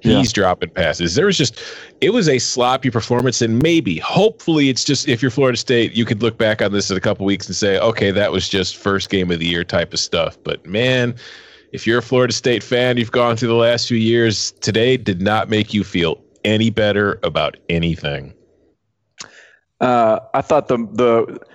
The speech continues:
Speaker 1: Chip, you even, I, I mentioned it in our Cover Three text thread, and you even sort of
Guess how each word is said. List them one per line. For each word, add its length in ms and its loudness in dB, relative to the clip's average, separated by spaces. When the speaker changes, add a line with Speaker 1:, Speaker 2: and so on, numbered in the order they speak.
Speaker 1:
Chip, 260 0
you 120 2
even, 500 4
I, 320 2
I 40 0
mentioned 420 0
it 160 2
in 120 2
our 260 2
Cover 300 0
Three 460 2
text 340 -2
thread, 540 0
and 200 2
you 160 4
even 320 4
sort 280 2
of 280 -2